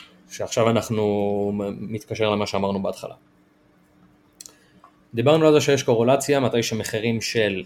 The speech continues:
איתר נוחתים, אז המחירים של קלפים סוג של מת-, בוא נגיד איזה מתאזנים לכיוון של... לכיוון הדולר. זה אומר שאם אנחנו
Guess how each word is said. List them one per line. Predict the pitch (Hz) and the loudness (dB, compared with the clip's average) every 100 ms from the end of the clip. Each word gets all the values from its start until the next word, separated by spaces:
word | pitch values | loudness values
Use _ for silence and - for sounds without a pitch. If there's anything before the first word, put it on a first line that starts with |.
| 127 | -4
איתר | 110 - 101 92 90 - 113 | -4 0 -2 -2 -8 -18 -14
נוחתים, | 104 - - 143 190 226 233 220 | -14 -14 -4 0 2 2 -2 -6
אז | - 110 110 104 - - - | -4 -2 -2 -4 -6 -14 -12
המחירים | 110 - 117 127 123 | -10 -6 -2 2 2
של | 123 113 | 0 -4
קלפים | - 110 - 113 | -4 -8 -4 -4
סוג | - 127 | -4 -6
של | 117 | -4
מת-, | 110 - 107 - 123 123 - _ _ _ | -4 -6 -6 -6 -6 -10 -12 _ _ _
בוא | 117 | 0
נגיד | 127 127 | 2 4
איזה | 117 | 2
מתאזנים | 107 110 101 113 147 147 123 | 0 0 0 2 2 2 -2
לכיוון | 113 110 117 113 | -2 0 0 -2
של... | - 107 104 95 _ _ _ - - | -2 -4 -4 -10 _ _ _ -10 -10
לכיוון | 107 - 117 113 | -8 -2 0 2
הדולר. | 107 98 80 - _ _ _ _ _ _ _ _ _ | 2 0 -2 -10 _ _ _ _ _ _ _ _ _
זה | 107 | -2
אומר | 117 | 0
שאם | 113 120 117 | 0 0 0
אנחנו | 113 - 110 107 104 101 | -2 -4 -6 -4 -4 -6